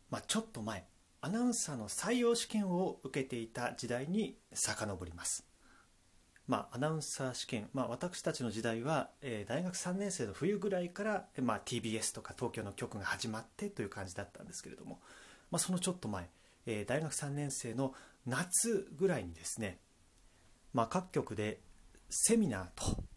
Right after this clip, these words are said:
いうイベントが開かれるんですね。これは何かと言いますと、まあ、大体一局につき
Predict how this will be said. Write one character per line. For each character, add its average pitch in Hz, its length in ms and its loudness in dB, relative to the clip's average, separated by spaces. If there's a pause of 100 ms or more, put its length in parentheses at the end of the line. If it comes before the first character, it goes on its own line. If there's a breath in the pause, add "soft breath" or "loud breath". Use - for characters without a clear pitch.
い 113 120 2
う 104 260 0
イ 117 100 -6
ベ 113 140 4
ン 101 80 -4
ト - 160 -12
が 127 240 2 (140)
開 98 120 0
か 95 120 -8
れ 95 80 -4
る 90 80 -10
ん - 80 -20
で - 80 -14
す - 120 -6
ね。 151 260 0 (1000 soft breath)
こ 151 120 4
れ 160 60 6
は 170 100 6
何 175 180 4
か 117 120 2
と - 80 -12
言 101 80 -2
い 92 40 -4
ま 92 100 -4
す - 140 -8
と、 - 160 -8 (760 loud breath)
ま 117 120 4
あ、 - 20 0
大 95 180 -2
体 104 260 -2
一 104 160 -10
局 131 220 4
に 143 120 -2
つ - 160 -4
き 113 260 -2